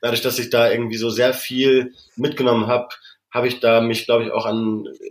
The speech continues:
jeglichen Ecken irgendwie bedient und merke das auch heute, wenn ich schreibe, so. Also das merkt man ja auch, wenn man jetzt zum Beispiel das Geisterband Hey mit Nigel mit Karussell vergleicht, ist das ja auch doch noch mal, also ich hab kein Problem damit, irgendwie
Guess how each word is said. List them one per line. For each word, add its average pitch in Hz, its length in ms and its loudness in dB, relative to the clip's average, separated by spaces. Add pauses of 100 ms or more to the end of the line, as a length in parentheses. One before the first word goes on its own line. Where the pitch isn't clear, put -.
(140)
jeglichen 120 380 -8
Ecken - 280 0
irgendwie 110 300 -2
bedient 131 480 -2
und 104 160 -6
merke 117 260 0
das 110 160 -4
auch - 180 -6
heute, 110 240 -4
wenn 110 100 -2
ich 104 100 -2
schreibe, 107 400 2
so. 98 220 -6
Also 95 280 -8
das - 320 -10
merkt 113 220 0
man 110 100 0
ja 95 80 2
auch, 101 180 -2
wenn 107 60 -4
man 104 80 -2
jetzt 104 160 -4
zum 110 80 -6
Beispiel 104 360 -6 (1080)
das 135 160 -6
Geisterband 131 580 2
Hey 127 140 2
mit 123 160 -2
Nigel 131 340 4
mit 127 320 -2 (180)
Karussell 131 440 -2
vergleicht, 120 480 0
ist - 160 -10
das 117 120 -10
ja 113 120 0
auch 113 100 -4
doch 117 160 -4
noch 113 160 -6
mal, 113 320 0
also 107 200 -6
ich 107 80 -2
hab 139 120 -4
kein 147 180 2
Problem 143 420 2
damit, 131 540 0
irgendwie 127 600 0